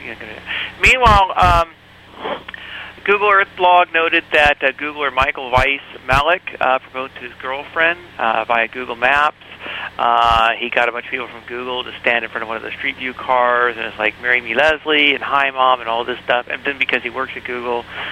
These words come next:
I think he was pretty assured that that would all get in there. So that's kinda cool. That's kinda fun. Although, I could tell, I could already tell off the whole Twittering, you were annoyed, Barry, because, of course, you had the first wedding proposal made by a search engine,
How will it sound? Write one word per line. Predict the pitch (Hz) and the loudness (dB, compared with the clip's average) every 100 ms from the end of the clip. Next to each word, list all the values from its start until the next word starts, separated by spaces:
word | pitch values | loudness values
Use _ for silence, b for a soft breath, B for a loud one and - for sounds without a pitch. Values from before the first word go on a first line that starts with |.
| B | B
I | 120 | 0
think | 117 | 0
he | |
was | 120 | -2
pretty | 110 127 120 | -2 -2 0
assured | 107 131 120 | 0 -2 -2
that | - - | -2 -2
that | 117 | 0
would | 113 | 0
all | 110 | -2
get | 107 110 | -2 -4
in | 110 | -4
there. | 117 | -4
So | - | 2
that's | 339 349 - - - | 2 0 -8 -12 -6
kinda | 240 | -4
cool. | 202 131 143 | -2 -2 -2
That's | 170 175 | -6 -4
kinda | 196 170 - | -2 -2 -2
fun. | 123 127 | -2 2
Although, | 165 170 214 240 214 202 B B B | 4 6 8 8 6 0 B B B
I | - | -2
could | 185 208 | 0 0
tell, | - 277 196 143 - B B | 2 4 6 4 -2 B B
I | - | -2
could | 196 | 2
already | 247 254 | 4 2
tell | - 208 208 | 0 2 4
off | 180 | 4
the | 175 | 0
whole | 156 | -6
Twittering, | 156 - 151 147 139 131 B B - | -6 -4 0 2 2 -2 B B -8
you | 143 | -4
were | 139 | 0
annoyed, | 131 123 120 113 | 0 0 -2 -2
Barry, | 113 110 | -2 -2
because, | 113 120 110 | -2 -8 -10
of | |
course, | - 117 101 | -8 -10 -8
you | 123 | -8
had | 110 117 - | 0 0 0
the | 107 | -8
first | 127 123 - - | -4 -4 -4 -10
wedding | 117 123 120 | -2 -2 -2
proposal | - 110 110 110 | -8 -10 -10 -8
made | 110 110 | -4 -2
by | 113 107 | -2 -4
a | - | -2
search | 151 151 | -6 -4
engine, | 139 123 127 | -6 -4 -4